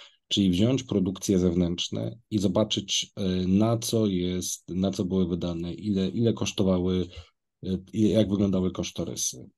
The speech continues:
I powiem państwu, ja naprawdę patrzyłem, kiedy ja zrobiłem porządek w telewizyjnej agencji informacyjnej, to mój prezes, e, Piotr Fafał mówi do mnie, że teraz on chce, żebym ja mu zrobił,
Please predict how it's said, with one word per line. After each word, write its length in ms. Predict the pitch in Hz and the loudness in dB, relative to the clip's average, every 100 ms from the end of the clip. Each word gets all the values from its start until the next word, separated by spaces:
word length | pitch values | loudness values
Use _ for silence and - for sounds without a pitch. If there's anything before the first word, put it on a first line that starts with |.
| _ | _
I 220 | - 80 107 | -14 -6 0
powiem 240 | 123 120 | 2 2
państwu, 340 | 117 117 - | 2 0 2
ja 100 | 117 | 4
naprawdę 560 | 117 113 120 90 87 85 - _ _ _ - - | 4 4 2 2 -2 -6 -12 _ _ _ -20 -6
patrzyłem, 560 | 113 98 - 107 92 90 | -4 0 2 4 4 4
kiedy 180 | 101 | 4
ja 140 | 98 113 | 6 6
zrobiłem 400 | 107 95 98 95 | 4 4 2 2
porządek 500 | 92 92 101 92 92 | 0 0 0 -2 -4
w 80 | - | -4
telewizyjnej 480 | 92 87 82 101 | -2 -2 -2 0
agencji 340 | 92 85 92 95 | 0 2 0 -2
informacyjnej, 640 | 90 87 87 - 95 101 | -2 0 0 0 0 0
to 120 | 95 | -2
mój 200 | 87 92 | 0 2
prezes, 640 | 92 95 90 90 92 - - | 0 -2 0 0 -2 -4 -8
e, 400 | 92 90 87 90 | -6 -4 -2 -4
Piotr 260 | - - - | -6 -8 -2
Fafał 420 | 92 95 95 92 87 90 | -2 0 -2 -2 -4 -4
mówi 220 | 85 90 | -2 -2
do 100 | 92 | 0
mnie, 160 | 95 | 2
że 80 | 92 | 2
teraz 280 | 92 92 90 | 2 0 0
on 320 | 90 90 87 - | 0 -2 -4 -10
chce, 220 | - 92 | -6 -2
żebym 280 | 92 92 90 | 0 0 0
ja 80 | |
mu 220 | 92 90 87 | 0 0 -2
zrobił, 680 | 85 90 85 90 87 87 | -4 -4 -2 -2 0 -4